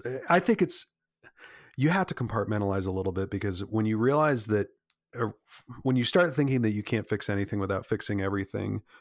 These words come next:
um, it, it gets way too easy to, to, to quit. Um, but, you know, one of the, the, one of the things that is so glaring, especially in the United States, when it comes to, um, poverty and, uh, and,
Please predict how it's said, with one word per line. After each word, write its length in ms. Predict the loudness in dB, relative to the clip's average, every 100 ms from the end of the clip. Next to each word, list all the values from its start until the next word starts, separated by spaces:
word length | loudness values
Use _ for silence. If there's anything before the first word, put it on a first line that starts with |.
| _ -4
um, 320 | -2 0 -2
it, 160 | -2 -4 -6
it 160 | -6 -6 -8 _
gets 300 | -4 -4 -4
way 160 | -4 -4
too 240 | -2 -2
easy 240 | -2 -4 -6
to, 280 | -4 -4 -4 -6
to, 220 | -4 -4 -6 _ _ _
to 100 | -10
quit. 400 | -10 -6 -4 -4 -6 _
Um, 400 | -2 0 -2 -4 -10 -18 -20 -20 _
but, 340 | -4 2 2 0 _ _ _ -4
you 140 | 0
know, 120 | 0
one 200 | 0 2
of 80 | 4
the, 140 | 2 0 -2
the, 80 | -2
one 160 | 2 2
of 80 | 2
the 60 |
things 260 | 0 -2 0
that 140 | 0
is 280 | 0 -2 -4 -4
so 460 | -4 0 2 2
glaring, 500 | 2 0 2 2 2
especially 480 | -2 -4 -4 -2 0
in 80 | 0
the 80 | 0
United 320 | -2 -2 -4
States, 480 | -4 -2 -2 -4 -4
when 200 | -2 -4
it 80 | -4
comes 400 | -4 -4 -4 -6
to, 400 | -4 -2 -2 -6 -14 -18 -12 -2
um, 460 | 0 0 -2 -8 -14 _ _ -20 -20 -20 _ -2
poverty 580 | 0 2 2 2 2
and, 240 | 2 0 -4
uh, 300 | -4 -2 -2 -2
and, 240 | -4 -4